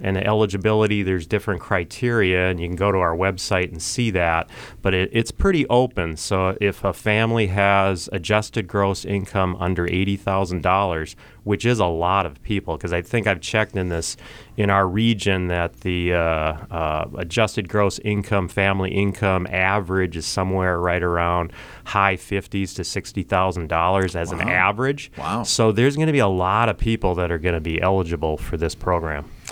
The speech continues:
Speaker 2: Yeah, and I think, uh, we've talked about this. For many people, they say, uh, "I don't think I can go to college because of the cost." And this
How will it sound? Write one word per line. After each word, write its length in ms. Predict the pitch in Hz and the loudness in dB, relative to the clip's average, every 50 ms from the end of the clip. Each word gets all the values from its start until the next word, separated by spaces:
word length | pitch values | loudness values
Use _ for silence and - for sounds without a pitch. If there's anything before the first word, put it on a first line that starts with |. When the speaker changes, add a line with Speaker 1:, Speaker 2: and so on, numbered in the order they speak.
| - - - - - - | -18 -18 -20 -8 -2 2
Speaker 2:
Yeah, 240 | 175 180 139 131 | 2 4 4 4
and 120 | 139 139 135 | 4 4 4
I 160 | 135 135 127 | 4 4 2
think, 340 | - - 156 147 135 - - | 2 2 0 0 0 0 2
uh, 180 | 139 135 131 | 4 4 4
we've 220 | 123 127 139 143 139 | 4 4 4 2 2
talked 240 | - - 156 202 226 | 2 2 2 2 0
about 220 | 185 113 95 - | 0 0 0 0
this. 180 | 95 87 - - | 0 -2 -2 -2
For 240 | - 107 104 101 | 0 2 2 2
many 300 | 98 95 98 101 117 127 | 2 2 2 2 2 2
people, 400 | 107 - 131 147 156 147 117 107 | 2 2 0 0 2 2 0 2
they 180 | 95 107 101 98 | 2 2 2 2
say, 400 | - - 113 107 110 110 107 107 | 0 2 2 4 4 4 4 4
uh, 180 | 101 101 67 90 | 4 2 2 2
"I 200 | 104 101 98 95 | 2 2 2 2
don't 220 | 87 101 101 107 | 0 0 0 0
think 180 | - 123 - 117 | 0 0 0 2
I 100 | 113 113 | 0 0
can 120 | 117 110 | 2 2
go 120 | 107 113 | 2 2
to 80 | 117 110 | 2 0
college 400 | - 110 107 104 113 117 107 101 | 0 0 2 2 2 2 0 0
because 320 | 113 110 - - 107 104 | -2 -2 0 0 0 0
of 60 | 113 101 | 0 -2
the 80 | 104 | -4
cost." 520 | - - - 113 131 156 131 - - - 85 | -2 0 0 0 0 0 -2 -6 -6 -6 -4
And 320 | 82 90 90 87 85 78 | -2 -2 -2 -2 -2 0
this 420 | 98 117 143 143 - - - - | 0 0 0 -2 -4 -6 -8 -10